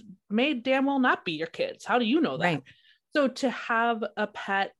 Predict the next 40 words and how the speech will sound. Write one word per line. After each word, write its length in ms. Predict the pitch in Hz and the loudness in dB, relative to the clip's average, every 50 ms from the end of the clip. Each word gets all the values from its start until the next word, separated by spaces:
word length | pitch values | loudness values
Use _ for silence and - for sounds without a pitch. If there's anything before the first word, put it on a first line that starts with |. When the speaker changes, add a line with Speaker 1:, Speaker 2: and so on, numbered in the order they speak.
| _ _ _ _ _ _ _ _ | _ _ _ _ _ _ _ _
Speaker 1:
in, 300 | - 208 196 185 185 - - | -4 -2 -2 -2 -4 -6 -8
like, 220 | - 190 190 - | -10 -8 -4 -4
when 80 | 196 185 | -4 -4
people 160 | 202 - - | -6 -6 -2
say, 140 | - 214 - - | -2 -2 0 2
"Oh, 460 | 262 277 285 277 269 269 262 247 233 | 2 4 4 6 6 4 4 2 0
my 360 | 240 233 247 247 240 233 208 - - - - - - _ | 0 2 2 2 2 2 -2 -6 -12 -20 -20 -20 -20 _
super 280 | _ - - 269 233 262 | _ -8 -8 -2 0 2
old 200 | 240 247 254 214 | 4 4 2 4
grandpa, 380 | - 247 240 247 240 254 247 233 | 2 2 2 2 2 2 2 0
we 100 | 233 226 | 0 -2
got 180 | - 226 233 240 | -2 -2 -2 0
him 120 | 226 226 | 0 0
a, 220 | 226 220 220 214 208 | 0 0 0 -2 -4
a 60 | 214 | -6
puppy 320 | - - 247 247 254 240 | -4 -4 -4 -2 -2 -4
for 120 | 220 - 226 | -4 -4 -6
Christmas 500 | - - 254 240 - 233 220 214 - - | -2 -2 -4 -2 -2 -4 -4 -4 -4 -6
to 280 | - - 202 190 190 - _ | -4 -2 -2 -2 -2 -6 _
give 140 | - 226 220 | -2 0 2
him 60 | 226 | 2
a 40 | 208 | 0
companion." 580 | 220 214 - - 226 220 214 196 175 151 139 - - - - - - _ 285 | 0 -4 -2 0 0 0 2 0 -2 -4 -8 -10 -16 -20 -20 -20 -12 _ -4
Well, 80 | 262 | 0
guess 240 | 302 320 285 - - | 0 0 0 0 0
what? 240 | 330 277 226 - - | 2 2 2 2 2
In 100 | 233 254 | 2 2
a 80 | 262 | 2
couple 260 | 254 - 302 302 285 269 | 2 0 -2 -2 -2 -4
years, 340 | 247 262 277 277 262 247 - | -4 -2 -2 -2 -2 -2 0
when 280 | 226 226 220 214 202 - _ | -2 -2 -2 -2 -4 -8 _
sadly 460 | - - 262 247 254 240 233 226 214 | -6 -2 0 0 2 2 2 0 2
enough, 360 | 208 240 240 214 208 208 - - _ _ | 0 2 0 0 0 -2 -8 -18 _ _
you 120 | 214 214 | -6 -4
know, 200 | 196 180 180 - | -4 -4 -4 -4
eventually 480 | 202 202 214 220 226 - 226 202 185 185 | 0 0 0 0 0 -2 -2 -2 -2 -2
this 200 | 180 196 190 - | -2 -4 -8 -4
person 280 | - 208 196 - 208 | -6 -6 -4 -4 -8
passes 340 | 196 - 202 196 - 190 180 | -6 -4 -4 -6 -6 -6 -6
away, 440 | 190 185 226 277 269 226 214 208 | -2 0 2 2 2 2 0 -2